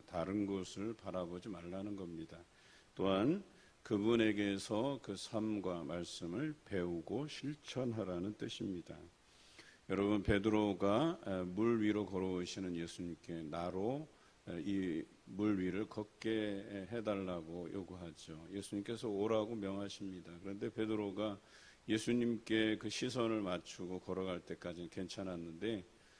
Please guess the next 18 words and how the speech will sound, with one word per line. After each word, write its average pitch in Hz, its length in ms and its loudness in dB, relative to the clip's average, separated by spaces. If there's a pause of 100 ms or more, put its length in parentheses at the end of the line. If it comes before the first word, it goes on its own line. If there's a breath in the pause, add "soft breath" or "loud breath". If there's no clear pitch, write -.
(160 loud breath)
그가 107 720 6
이 101 480 2
물이 104 340 0
걱정이 92 520 -2
돼서 82 600 -6
아래를 90 440 0
바라보다가, 87 720 -4
물을 104 360 0
바라보다가 92 960 -2
빠져들고 101 640 -2
말았습니다. 87 720 -10 (800 loud breath)
결과적으로 117 760 6
오늘 110 260 6
예수를 101 680 2
깊이 95 460 0
생각하라라고 87 1080 -2
하는 98 220 -4
것은 90 600 -4